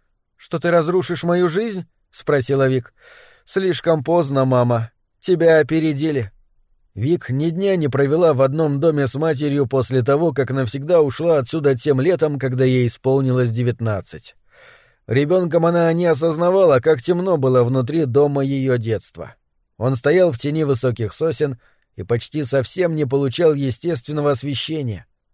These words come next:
так что даже в полдень приходилось включать свет, чтобы видеть, куда, чёрт возьми, ты идёшь. В нём воняло сигаретами и мочой. К концу января ей отчаянно хотелось бежать. Темнота и нехватка воздуха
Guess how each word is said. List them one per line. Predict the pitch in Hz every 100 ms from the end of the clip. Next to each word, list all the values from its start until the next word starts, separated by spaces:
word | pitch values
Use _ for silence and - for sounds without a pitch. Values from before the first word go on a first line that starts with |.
| _
так | - 131
что | - 139
даже | 147 127 131
в | -
полдень | 170 156 131 117
приходилось | 120 123 120 135 127 -
включать | - 131 120 120 -
свет, | 135 151
чтобы | 123 - 117 113
видеть, | 107 156 139 123 - _ _ _
куда, | 123 117 170 160
чёрт | - 147 113
возьми, | 113 123 107 135 123
ты | 123 127 120
идёшь. | 101 92 - - _ _ _ _ -
В | 95 147
нём | 190 175
воняло | 147 156 185 170 151
сигаретами | - 139 143 165 160 160 156
и | 156
мочой. | 147 127 120 92 - _ _ _ _ _ _
К | -
концу | 143 151 190
января | 190 180 180 190 185
ей | 147 139
отчаянно | 123 180 175 151
хотелось | 143 120 156 151 135
бежать. | 135 147 120 120 98 - - _ _ _ -
Темнота | 123 127 120 151
и | 143
нехватка | 127 123 123 - 117
воздуха | 143 143 139 143 139